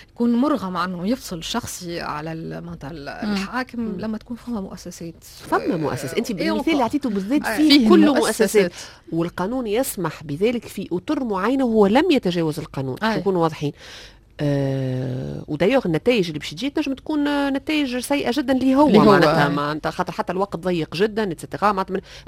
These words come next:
Speaker 3: تنجم تكون انتظاراته واهية بالنسبة للي باش يصير، ولكن سيحترم القانون.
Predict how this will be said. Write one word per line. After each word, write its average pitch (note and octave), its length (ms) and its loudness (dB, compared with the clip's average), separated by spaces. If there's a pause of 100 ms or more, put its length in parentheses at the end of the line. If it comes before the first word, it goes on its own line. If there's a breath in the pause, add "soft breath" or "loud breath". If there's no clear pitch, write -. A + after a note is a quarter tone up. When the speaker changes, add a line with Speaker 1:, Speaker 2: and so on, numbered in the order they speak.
Speaker 3:
تنجم A#3 140 2
تكون B3+ 160 -2
انتظاراته A3+ 520 2
واهية F3+ 520 4
بالنسبة D#3+ 600 -4
للي D#3+ 120 0
باش D#3+ 160 -8
يصير، D3+ 260 -4 (440 loud breath)
ولكن B3+ 280 -6
سيحترم C#4 600 -4
القانون. G#3 360 -8